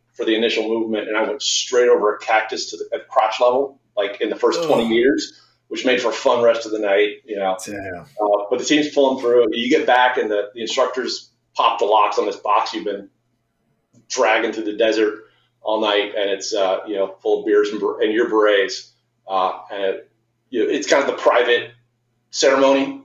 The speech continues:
Speaker 1: uh, where you finally get to, you know, put it on, check it out, shoot the shit with each other, um, and then a few days later is the, is the actual graduation. Um,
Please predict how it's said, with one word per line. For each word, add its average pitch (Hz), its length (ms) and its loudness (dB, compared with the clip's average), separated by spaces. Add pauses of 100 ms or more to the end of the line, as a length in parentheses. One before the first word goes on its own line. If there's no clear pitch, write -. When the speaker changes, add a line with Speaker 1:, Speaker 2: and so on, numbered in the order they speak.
(140)
Speaker 1:
uh, 107 280 -2
where 104 180 4
you 98 180 -8
finally 104 320 0
get 98 200 0
to, 98 300 -2 (120)
you 104 160 -8
know, 95 240 -12 (420)
put 139 100 2
it 127 100 6
on, 117 360 6
check 117 180 0
it 120 60 4
out, 110 500 2 (440)
shoot 117 160 -14
the - 40 -12
shit 117 240 2
with 107 120 -4
each 110 160 -4
other, 104 280 0 (240)
um, 95 380 -6 (100)
and 104 220 -14
then 104 400 -6 (760)
a - 60 -14
few 202 160 -2
days 156 240 4
later 123 420 2
is 117 180 -4
the, 113 220 -2
is 110 120 -4
the 113 100 -2
actual 107 300 -2
graduation. 104 760 -4 (180)
Um, 98 360 -6